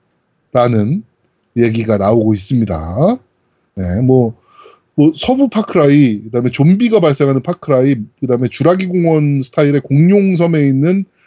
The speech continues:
파크라이, 뭐, 샹-, 샹그릴라의 세계를 기반으로 한 파크라이, 뭐, 이렇게 쭉 있는데, 그 중에 안 만들어진 게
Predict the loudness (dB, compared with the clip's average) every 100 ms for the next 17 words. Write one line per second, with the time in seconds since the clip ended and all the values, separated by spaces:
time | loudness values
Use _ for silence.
0 | _ -6 -6 0 2 4 4 2 0 0
1 | 0 0 -4 _ _ _ _ -6 -4 -4
2 | _ -6 -2 0 0 0 2 4 4 4
3 | 2 0 -2 0 -2 0 0 2 0 0
4 | -2 0 0 2 0 -2 -2 -4 -4 -2
5 | 2 2 2 -2 -10 -2 2 4 4 4
6 | 4 4 2 0 0 -2 0 -2